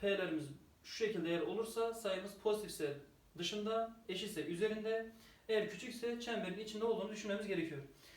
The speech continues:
P sayısına A noktasının çembere göre kuvveti denir. Bazen soru böyle de karşına gelebilir. Kuvveti nedir derse eğer noktayı denklemde yerine yazdığın zaman çıkan sayı biz kuvvet diyoruz.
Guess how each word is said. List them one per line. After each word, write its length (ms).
P 180
sayısına 440
A 260
noktasının 440
çembere 400
göre 240
kuvveti 440
denir. 300
Bazen 280
soru 340
böyle 160
de 120
karşına 260
gelebilir. 340
Kuvveti 320
nedir 260
derse 300
eğer 140
noktayı 380
denklemde 320
yerine 260
yazdığın 280
zaman 300
çıkan 240
sayı 260
biz 180
kuvvet 320
diyoruz. 240